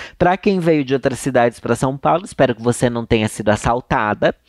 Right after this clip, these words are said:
porque é pra isso que as pessoas vêm pra cá, tá bom? Você acha que é pra se divertir, mas não, é pra você ser assaltada, mas o que eu quero falar mesmo não é nem sobre isso, e sim sobre o dia que eu estou gravando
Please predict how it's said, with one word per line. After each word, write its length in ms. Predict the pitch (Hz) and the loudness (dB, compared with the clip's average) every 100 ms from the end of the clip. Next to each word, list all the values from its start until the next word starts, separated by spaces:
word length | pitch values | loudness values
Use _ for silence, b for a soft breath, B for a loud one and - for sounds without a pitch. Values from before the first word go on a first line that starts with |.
| B B B | B B B
porque 220 | 127 - | -10 -2
é 40 | 113 | 0
pra 200 | 107 107 | 2 2
isso 160 | 107 | 0
que 80 | - | -2
as 80 | 107 | -2
pessoas 720 | - 104 110 98 95 85 - 78 | -2 -2 0 2 2 0 -8 -14
vêm 760 | 92 107 101 95 87 80 71 - | -2 2 2 -2 -8 -14 -18 -2
pra 180 | 110 113 | -2 0
cá, 300 | 123 120 147 | -2 -2 -4
tá 160 | - | -4
bom? 240 | 95 98 113 | -2 -4 -2
Você 160 | - | 0
acha 240 | 101 113 - | 0 0 -2
que 80 | |
é 20 | 104 | -2
pra 160 | 104 | -2
se 100 | 95 | -6
divertir, 440 | 92 90 92 - 107 | -6 -2 -2 -2 0
mas 240 | 107 98 | 0 2
não, 200 | 98 107 B B B | -2 -2 B B B
é 80 | 110 | -4
pra 140 | 107 | 0
você 300 | 101 101 107 | 0 0 -2
ser 100 | 95 | 0
assaltada, 720 | 101 95 117 117 127 110 120 139 | 0 2 0 0 0 -2 -2 -2
mas 160 | 147 | -4
o 60 | - | -2
que 60 | |
eu 60 | 151 | 0
quero 180 | 143 139 | 2 0
falar 260 | 139 131 | 0 0
mesmo 480 | 127 131 143 131 113 - | 0 0 0 -2 -10 -10
não 260 | 139 151 | -6 0
é 80 | 156 | 0
nem 300 | 135 123 151 B B _ | 2 -2 -4 B B _
sobre 500 | - - 80 78 98 | -14 -8 -6 -4 -2
isso, 760 | 104 98 107 117 113 - 82 - B B | -2 -2 0 0 -2 -8 -12 -12 B B
e 120 | 104 | -8
sim 180 | 98 123 | -6 -8
sobre 320 | 127 131 123 | -6 -8 -6
o 60 | 123 | -10
dia 500 | 101 90 113 127 127 _ _ - | -10 -4 2 2 2 _ _ -2
que 80 | |
eu 60 | 120 | -2
estou 320 | 117 - 104 | -2 -2 0
gravando 720 | 98 107 101 95 87 85 92 | 2 0 0 0 -2 -4 -8